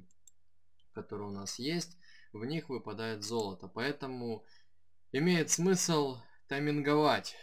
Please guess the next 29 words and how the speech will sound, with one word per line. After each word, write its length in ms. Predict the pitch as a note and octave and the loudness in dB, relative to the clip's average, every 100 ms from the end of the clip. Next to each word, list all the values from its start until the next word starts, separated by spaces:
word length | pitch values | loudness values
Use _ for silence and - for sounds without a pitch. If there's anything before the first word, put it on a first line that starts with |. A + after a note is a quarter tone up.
| - | -12
эти 180 | A2+ A#2 | -8 -6
сундуки. 600 | - B2 B2 C3+ - F3+ | -6 -8 -8 -8 -4 -2
Тайминговать — 640 | C3+ B2+ B2+ A#2+ D3+ D3+ | -2 -4 -4 -2 -2 -2
это, 100 | A2+ | -6
то 140 | B2 | -6
есть 160 | A#2 - | -6 -6
подгадывать 600 | A#2 A#2 A#2+ A2 G#2 F#2+ | -6 -4 -2 -2 -4 -6
время 380 | G#2+ A#2 G#2 G#2 | -4 -4 -4 -6
окончания 680 | A2+ - A2+ - A#2 G#2 G2+ | -8 -8 -8 -6 -4 -4 -6
открытия, 640 | G2+ - E3 F3 C#3 B2 A#2+ - - - | -6 -4 -2 -2 -4 -6 -8 -16 -20 -12
э, 100 | A#2 | -10
и 380 | A2+ - D#3 D#3+ | -8 -6 -2 0
открывать, 580 | C#3 B2+ A2+ C3+ B2 A2 | -2 -6 -8 -6 -4 -6
чтобы 280 | - A2 G#2+ | -6 -8 -6
не 100 | A2+ | -6
пропускать 540 | A2 G#2+ G#2 - B2+ | -8 -10 -12 -8 -6
драгоценные 640 | G#2+ G#2 G#2 - A#2 G#2 G2+ | -6 -6 -6 -6 -6 -8 -8
часы 480 | - A2 - E3 D#3 | -8 -6 -4 -2 -4
и 260 | A2+ A2+ B2+ | -8 -10 -10
не 120 | A2 | -10
пропускать 720 | G2 G#2 - G2+ - A2+ A2+ - | -8 -10 -12 -16 -10 -8 -8 -8
лишний 380 | G#2 G#2 G2+ | -10 -10 -12
сундук. 520 | F#2+ - G#2 G#3 F#2 - - - - - - | -14 -14 -12 -8 -10 -12 -20 -20 -20 -20 -12
В 120 | G2+ | -6
них 340 | C#3 F3+ F3 B2 | -2 -2 -4 -10
у 100 | A#2 | -8
меня 340 | A2+ A#2+ C#3 | -8 -6 -8
частенько 520 | - A2+ - C3 A#2+ | -8 -10 -8 -10 -10
попадалось 920 | A2 G2 G2+ G2 A2 A2 G#2 G2+ - | -12 -12 -10 -8 -6 -6 -6 -8 -10